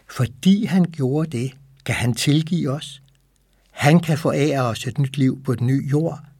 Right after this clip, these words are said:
Han kan genskabe naturen og samfundet og os. Ingen anden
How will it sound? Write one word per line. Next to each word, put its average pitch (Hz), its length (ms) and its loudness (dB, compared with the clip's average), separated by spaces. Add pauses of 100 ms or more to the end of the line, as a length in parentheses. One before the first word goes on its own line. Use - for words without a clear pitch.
(460)
Han 156 300 4
kan 147 180 -2
genskabe 123 580 0
naturen 139 720 0
og 113 80 -8
samfundet 107 720 -2 (400)
og 127 200 -4
os. - 460 -8 (920)
Ingen 190 540 6 (180)
anden 127 440 0